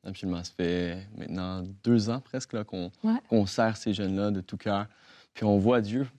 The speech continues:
Speaker 1: ben, toucher cette génération. Euh, c'est une génération passionnée. Euh, elle a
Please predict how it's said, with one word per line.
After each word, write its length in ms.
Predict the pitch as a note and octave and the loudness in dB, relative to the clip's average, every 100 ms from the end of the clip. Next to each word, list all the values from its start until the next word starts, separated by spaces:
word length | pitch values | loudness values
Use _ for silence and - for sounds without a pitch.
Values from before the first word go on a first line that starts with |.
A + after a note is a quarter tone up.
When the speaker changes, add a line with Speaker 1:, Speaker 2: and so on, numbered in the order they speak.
| _ | _
Speaker 1:
ben, 140 | G#2 G2 | 0 0
toucher 360 | - B2+ - | 2 0 2
cette 180 | D3 G#2+ | 0 -2
génération. 520 | G2+ G#2 F#2+ F#2+ - - - - - - - | -2 0 0 0 -4 -10 -14 -16 -16 -8 2
Euh, 200 | G#2+ G2 | 4 4
c'est 140 | - | 2
une 60 | G2 | 0
génération 380 | F#2+ F#2 F#2 G2+ | 0 0 0 -2
passionnée. 760 | A#2 G#2+ - G2+ G#2 G#2+ A#2 A#2 - | -2 -2 0 0 2 2 -2 -6 -4
Euh, 300 | G2 F#2+ F#2 F#2+ A2+ B2 _ _ _ - | 0 2 0 -4 -10 -16 _ _ _ 0
elle 320 | G#2+ G#2 G#2 - - _ - | 4 6 4 0 -14 _ 2
a 300 | A2 G#2+ | 2 2